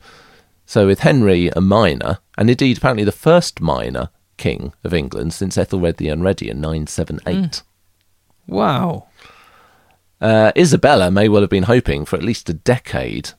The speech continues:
Speaker 1: uh, of dominance, really.
Speaker 2: Mm. Mm. Amazing.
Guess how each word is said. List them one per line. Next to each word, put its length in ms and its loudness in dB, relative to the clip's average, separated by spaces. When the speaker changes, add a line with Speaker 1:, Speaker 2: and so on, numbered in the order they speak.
Speaker 1:
uh, 60 -2
of 340 0
dominance, 680 -2
really. 320 -2
Speaker 2:
Mm. 320 -4
Mm. 340 -6
Amazing. 380 -12